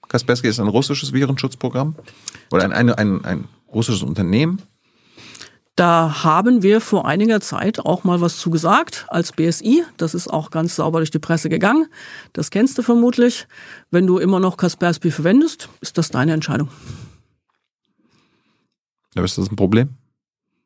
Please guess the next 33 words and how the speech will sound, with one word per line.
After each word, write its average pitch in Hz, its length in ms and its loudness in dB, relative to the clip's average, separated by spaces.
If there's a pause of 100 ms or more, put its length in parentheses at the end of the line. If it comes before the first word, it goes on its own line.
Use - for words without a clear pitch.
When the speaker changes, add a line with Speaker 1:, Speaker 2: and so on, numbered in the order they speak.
(400)
Speaker 2:
Ist - 180 -2
das 208 100 0
ein 196 100 0
Problem, 202 260 2
dass 202 120 0
du - 80 -6
Kaspersky 196 500 2
verwendest? 285 480 0
Speaker 1:
Ja. 90 240 -2 (2250)
Speaker 2:
Per 185 240 4
se 196 280 -2
erstmal 220 480 0
nicht. 285 240 4
Ist 160 140 -2
es 175 120 -6
eins 160 200 -4
für 175 100 -4
dich? 247 280 2 (2250)
Speaker 1:
Ja, 107 60 2
ich, - 220 -2
äh, 98 220 2 (280)
ich - 140 -10
gucke - 180 0
ja 113 80 4
immer, 104 240 4
was, 95 180 2
was 98 140 -2
ihr - 80 -6
gemacht 104 200 0
habt. - 20 -6
Also 98 140 -2
nach 98 200 2
dem, 101 480 2